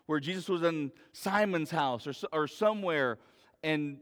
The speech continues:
uh, you'll read these words, he, Jesus knew in their hearts. Jesus knew what they intended in their heart. You'll see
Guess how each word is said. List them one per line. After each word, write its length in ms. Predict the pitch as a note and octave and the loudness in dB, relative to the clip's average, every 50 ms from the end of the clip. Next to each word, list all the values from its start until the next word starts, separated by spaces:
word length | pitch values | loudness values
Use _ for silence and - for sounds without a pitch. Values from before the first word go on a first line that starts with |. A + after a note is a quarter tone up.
| - _ - | -12 _ -4
uh, 100 | D#3+ E3+ D#3+ | -4 -4 -2
you'll 260 | E3+ F#3+ G#3 G#3 F#3 | -2 0 0 2 2
read 260 | F#3+ G#3+ A#3 A3 F3+ | 2 0 0 0 -2
these 240 | G#3 G#3+ G#3 F3 E3+ | -2 -2 -2 -2 0
words, 560 | F3 F#3+ F#3+ F#3 E3 C3+ A#2+ A2 G#2 - - _ _ _ _ _ _ _ _ | 0 2 4 4 4 2 0 -2 -6 -14 -20 _ _ _ _ _ _ _ _
he, 400 | - E3 F#3 F#3+ F#3 F3 E3+ D3 C3 | -2 -2 0 0 -2 -4 -6 -8 -10
Jesus 520 | C3 A#2 D3 F#3 G3+ G3 F#3 F3 - - D#3+ | -8 -4 -2 -2 0 0 0 -2 -2 -4 -4
knew 260 | E3+ F3+ F3+ F3 D#3+ | -2 -2 0 0 0
in 60 | D3 | 0
their 120 | C#3 C3+ | 0 0
hearts. 420 | B2+ A#2+ D#3+ D#3 C#3 A#2 - - - - | 0 2 2 2 2 2 0 -6 -10 -6
Jesus 380 | B2+ D#3 F3+ F3+ F3 D#3+ - - | -4 -2 -2 0 -2 -2 -2 -2
knew 140 | F3 F#3 | -2 0
what 160 | F#3 F#3 E3 - | 0 0 0 2
they 120 | E3+ D#3 | 2 2
intended 560 | D#3 D3+ D3 - - G3 F#3 F3 D#3+ D3 C3+ | 2 0 -2 -4 -2 -2 0 0 0 0 0
in 100 | C3+ C3+ | 0 0
their 160 | C3 B2+ B2+ | 0 0 0
heart. 280 | B2 C#3+ D3+ C#3+ B2+ - | 2 4 4 4 2 2
You'll 140 | C#3 C#3 C3+ | -2 -4 -4
see 380 | - - F3+ F3+ F3+ E3 C#3+ | -4 -4 -6 -4 -4 -4 -6